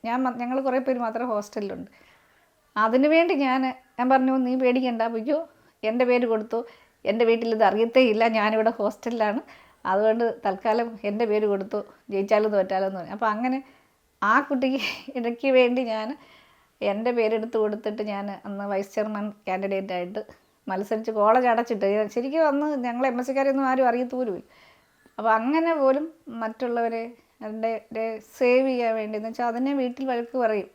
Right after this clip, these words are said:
ആ വഴക്കിൽ നിന്ന് അതിനെ രക്ഷിക്കാൻ വേണ്ടി അങ്ങനെ, അങ്ങനെ ഒത്തിരി ഒത്തിരി ഹെൽപ്പുകൾ ഞാൻ പലർക്കും അന്നും ചെയ്തിട്ടുണ്ട്. അപ്പം അതൊന്നും സേവനമാണെന്നുള്ള രീതിയിലൊന്നും അല്ല, അതൊരു എന്താ സുഹൃത്ത് ബന്ധത്തിൻ്റെ പേരിൽ ചെയ്യുന്നതൊക്കെ. അപ്പം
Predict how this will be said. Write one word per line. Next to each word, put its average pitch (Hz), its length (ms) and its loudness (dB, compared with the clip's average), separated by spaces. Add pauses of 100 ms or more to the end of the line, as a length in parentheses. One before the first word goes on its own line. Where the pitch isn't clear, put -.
(140)
ആ 214 140 -6
വഴക്കിൽ 233 480 -4
നിന്ന് 254 200 0
അതിനെ 240 240 -2
രക്ഷിക്കാൻ 226 480 -6
വേണ്ടി 240 300 -6 (600)
അങ്ങനെ, 254 320 0 (380)
അങ്ങനെ 269 300 -2
ഒത്തിരി 302 240 0
ഒത്തിരി 403 240 2
ഹെൽപ്പുകൾ 330 360 0
ഞാൻ 262 280 -2
പലർക്കും 240 640 -4 (520)
അന്നും 233 260 -2
ചെയ്തിട്ടുണ്ട്. 220 340 0
അപ്പം 190 120 -2
അതൊന്നും 240 320 -2
സേവനമാണെന്നുള്ള 294 800 2
രീതിയിലൊന്നും 269 800 2
അല്ല, 202 160 0
അതൊരു 202 200 -2
എന്താ 269 440 -2
സുഹൃത്ത് 254 360 -4
ബന്ധത്തിൻ്റെ 233 580 -4
പേരിൽ 220 260 -4
ചെയ്യുന്നതൊക്കെ. 202 600 -8
അപ്പം 208 340 -10